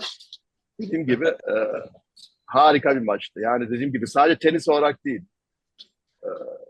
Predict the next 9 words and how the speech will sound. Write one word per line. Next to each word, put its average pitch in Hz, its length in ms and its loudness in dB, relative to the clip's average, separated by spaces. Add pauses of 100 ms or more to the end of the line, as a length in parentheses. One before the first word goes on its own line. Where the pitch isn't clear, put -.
(340)
az 131 140 4
önce 143 220 2
Fils'teki 139 600 -2
gibi 113 280 -4 (120)
işte 113 200 -10
milli 123 360 2
marşlar, 123 580 4
karşılıklı 120 500 2
atışmalar, 123 760 2